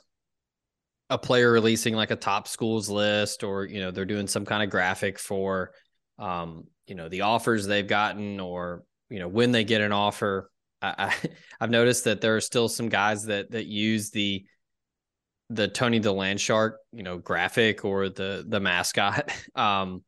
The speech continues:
you know, a lot of people have joked that, that Ole Miss is,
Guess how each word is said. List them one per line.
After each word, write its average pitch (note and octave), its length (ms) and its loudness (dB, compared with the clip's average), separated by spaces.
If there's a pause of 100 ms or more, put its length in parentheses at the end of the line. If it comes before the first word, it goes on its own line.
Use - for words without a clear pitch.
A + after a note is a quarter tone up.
(440)
you A#2+ 60 -2
know, A2 120 4
a - 20 4
lot A2+ 140 4
of A2+ 80 0
people A#2+ 160 4
have G2 100 -4
joked A2+ 440 2
that, G2+ 240 0 (500)
that G#2 120 -8
Ole G#2+ 160 0
Miss G#2+ 360 2
is, G2+ 400 -2